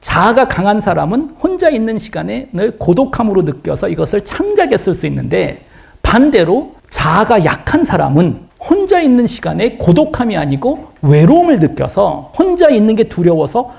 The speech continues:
더 큰 단체에 흡수되려고 한다라는 거예요. 내가 혼자 있는 게 두렵기 때문에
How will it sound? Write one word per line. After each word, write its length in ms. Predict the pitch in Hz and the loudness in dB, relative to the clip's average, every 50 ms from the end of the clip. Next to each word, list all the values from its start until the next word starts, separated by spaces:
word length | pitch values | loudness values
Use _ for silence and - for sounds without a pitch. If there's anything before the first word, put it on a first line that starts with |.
| - - - - | -20 -20 -12 -8
더 320 | - - 202 208 214 - - | -4 -2 -2 -2 -2 -4 -4
큰 220 | - 330 370 330 | -4 -2 -2 -2
단체에 800 | - - - 156 156 143 - - 147 139 147 185 277 359 - - _ _ _ _ _ _ | -4 -2 -2 -2 -2 -4 -4 -4 -2 0 0 0 -2 -4 -6 -14 _ _ _ _ _ _
흡수되려고 800 | - - 359 - - - - 392 339 - 226 208 180 170 160 - | -4 -4 -4 -4 -4 -2 0 2 2 4 2 4 4 2 2 0
한다라는 480 | 143 165 156 151 131 127 143 165 185 | -2 -2 -2 -2 -2 -2 -2 -2 -2
거예요. 440 | 160 - - 123 - 117 107 101 95 - _ _ - - - - | -4 -4 -6 -8 -8 -8 -10 -14 -16 -16 _ _ -20 -20 -6 -2
내가 240 | 147 - 165 247 | 0 0 2 2
혼자 380 | 254 - 214 294 339 339 349 311 | 2 4 2 2 2 2 2 2
있는 240 | 277 233 220 214 214 | 4 4 2 2 2
게 120 | 208 202 - | 0 0 0
두렵기 440 | - 175 180 185 185 - 175 175 | 0 0 -2 -2 -2 -4 -6 -6
때문에 580 | - 156 147 139 135 131 156 214 302 330 - - | -6 -6 -4 -2 -2 -2 -2 -2 -4 -4 -8 -14